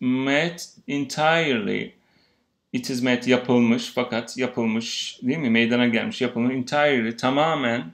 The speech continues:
tamamen, entirely, tamamen from natural plant.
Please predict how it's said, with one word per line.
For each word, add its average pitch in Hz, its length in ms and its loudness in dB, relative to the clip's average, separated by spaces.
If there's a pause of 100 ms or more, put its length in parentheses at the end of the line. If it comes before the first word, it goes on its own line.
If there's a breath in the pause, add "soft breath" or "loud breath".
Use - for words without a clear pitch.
(120)
tamamen, 120 420 0
entirely, 117 560 0
tamamen 127 720 0 (1040 soft breath)
from 160 420 0
natural 165 540 0
plant. 113 580 0